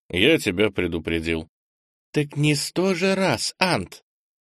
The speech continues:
Народа в городе заметно прибавилось. Многие владетели не только сами поселились в трактирах или съемном жилье, но нашли места и для части своих дружинников,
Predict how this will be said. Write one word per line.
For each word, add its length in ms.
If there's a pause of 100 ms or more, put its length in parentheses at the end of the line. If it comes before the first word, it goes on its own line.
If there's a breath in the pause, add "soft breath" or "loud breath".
(400)
Народа 500
в 100
городе 420
заметно 520
прибавилось. 880
Многие 580
владетели 720
не 180
только 380
сами 360
поселились 640
в 120
трактирах 760
или 220
съемном 540
жилье, 500 (500)
но 260
нашли 400
места 540
и 80
для 200
части 400
своих 400
дружинников, 880